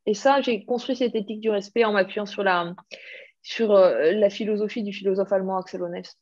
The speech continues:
Le premier type d'expérience, c'est permettre à chaque individu, euh, de faire l'expérience, euh,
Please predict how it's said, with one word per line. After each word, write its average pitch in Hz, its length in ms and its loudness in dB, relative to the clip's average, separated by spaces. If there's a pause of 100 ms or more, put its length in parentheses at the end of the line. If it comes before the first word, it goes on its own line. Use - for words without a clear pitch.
(120)
Le 190 80 0
premier 269 340 2
type 254 160 4
d'expérience, 226 720 2
c'est 208 200 -4
permettre 220 360 0
à 214 60 0
chaque 233 240 -2
individu, 208 580 0 (560)
euh, 175 260 8
de 190 120 0
faire 202 200 4
l'expérience, 214 840 0
euh, 170 320 0